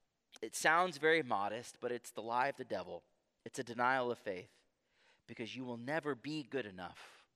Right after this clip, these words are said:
Nobody has ever been good enough.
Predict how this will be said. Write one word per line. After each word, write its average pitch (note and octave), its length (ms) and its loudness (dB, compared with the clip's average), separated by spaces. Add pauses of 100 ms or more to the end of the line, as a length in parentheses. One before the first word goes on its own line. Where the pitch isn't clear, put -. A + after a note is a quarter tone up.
(360)
Nobody A#2 800 2 (200)
has C3 240 0
ever D#3 320 6
been A#2+ 480 -2 (400)
good A#2 160 -4
enough. F2 480 -14